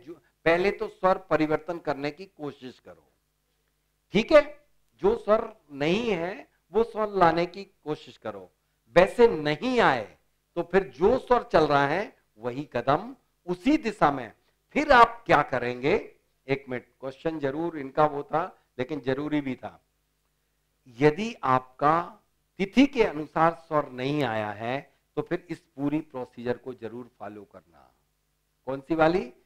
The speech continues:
दिशा की, कदम की, इच्छा की, सब कुछ की।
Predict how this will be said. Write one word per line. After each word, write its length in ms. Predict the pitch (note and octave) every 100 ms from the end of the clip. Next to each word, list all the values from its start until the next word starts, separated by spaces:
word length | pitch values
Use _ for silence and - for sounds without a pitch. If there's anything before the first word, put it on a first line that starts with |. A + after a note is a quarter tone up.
| _ _ _ D3
दिशा 320 | - D#3 C#3
की, 440 | - B2 B2+ B2+ _ -
कदम 380 | G3 F3+ F3
की, 340 | C3+ - C3 C#3+
इच्छा 560 | C#3+ D3 _ - F3+ E3
की, 340 | - C3+ C#3 _ _ -
सब 160 | B2+ _
कुछ 120 | A2
की। 240 | _ B2